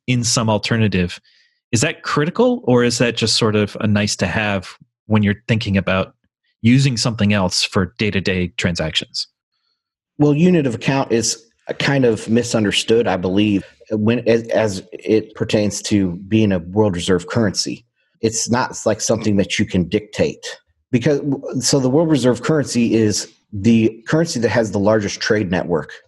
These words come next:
Speaker 2: basically. And if you look back through history, I've been recently doing some research on this. So, like, the Spanish dollar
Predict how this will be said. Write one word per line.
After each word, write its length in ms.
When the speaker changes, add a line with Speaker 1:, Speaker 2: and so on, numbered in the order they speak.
Speaker 2:
basically. 560
And 120
if 120
you 80
look 240
back 180
through 200
history, 640
I've 140
been 140
recently 360
doing 180
some 180
research 380
on 120
this. 180
So, 220
like, 180
the 80
Spanish 500
dollar 540